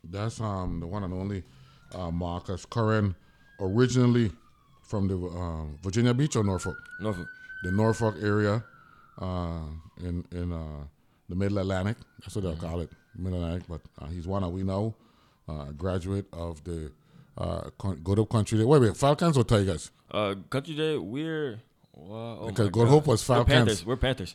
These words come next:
Speaker 1: Panthers.
Speaker 2: Mm-hmm.
Speaker 1: Okay.
Speaker 2: Yeah.
Speaker 1: Okay, good. 'Cause Good Hope was Falcons and Country Day was Tigers. So
Speaker 2: Yeah,
Speaker 1: now
Speaker 2: and then they
Speaker 1: they,
Speaker 2: combined,
Speaker 1: they
Speaker 2: yeah.
Speaker 1: combined, so now you're
Speaker 2: Mm-hmm.
Speaker 1: Panthers. Okay.
Speaker 2: Yes, sir.
Speaker 1: He's a, a
Speaker 2: I'm a
Speaker 1: graduate.
Speaker 2: Buck now.
Speaker 1: <laughs>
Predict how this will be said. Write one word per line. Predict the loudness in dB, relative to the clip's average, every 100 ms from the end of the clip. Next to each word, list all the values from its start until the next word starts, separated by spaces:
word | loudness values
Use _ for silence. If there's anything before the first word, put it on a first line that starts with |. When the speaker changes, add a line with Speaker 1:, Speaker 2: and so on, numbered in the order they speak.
| 4
Speaker 1:
Panthers. | 8 8 8 4 4
Speaker 2:
Mm-hmm. | -4 -2 0
Speaker 1:
Okay. | 2 4 4 2
Speaker 2:
Yeah. | 2
Speaker 1:
Okay, | 2 2 0
good. | 4 2 2
'Cause | -2 -2
Good | 0 4 6
Hope | 4
was | 4 0
Falcons | 2 2 2 2 2 0 -8 -16 -10
and | 0
Country | 0 2 4
Day | 4
was | 2 2
Tigers. | 2 2 2 0
So | -2
Speaker 2:
Yeah, | 0 0
Speaker 1:
now | 0
Speaker 2:
and | -2
then | -4
they | -4
Speaker 1:
they, | -4
Speaker 2:
combined, | -4 -4 -2
Speaker 1:
they | 0
Speaker 2:
yeah. |
Speaker 1:
combined, | 2 4 4 4 2
so | -2
now | 0
you're | 0
Speaker 2:
Mm-hmm. | 2 0
Speaker 1:
Panthers. | 0 -4 -6
Okay. | -6 -8 -8 -14
Speaker 2:
Yes, | -12
sir. | -8
Speaker 1:
He's | -6 -4
a, | -4
a |
Speaker 2:
I'm | -6
a | -6
Speaker 1:
graduate. | -2 2 2 4
Speaker 2:
Buck | 2
now. | 0 -2 -4 -6 -6 0 0
Speaker 1:
<laughs> | 2 4 4